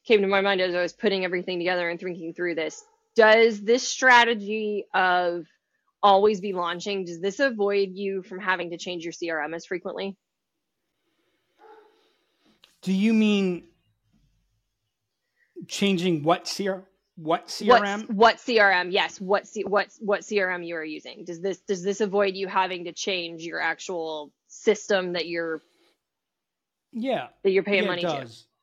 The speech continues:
Speaker 2: It does. Um, and, and, and the reason I say that is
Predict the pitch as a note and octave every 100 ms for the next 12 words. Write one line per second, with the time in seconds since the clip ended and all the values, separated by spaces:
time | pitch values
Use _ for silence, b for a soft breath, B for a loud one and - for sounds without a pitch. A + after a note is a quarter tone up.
0 | _ F3+ G#3 F#3 C#3+ A#2+ - - C#3+ C#3
1 | C#3 C#3+ _ _ _ _ _ _ _ _
2 | _ F#3 F#3 F#3+ - _ _ _ _ _
3 | G3+ F#3 F3+ G3+ B3+ G3+ D#3 D3+ E3+ F3+
4 | F3+ E3+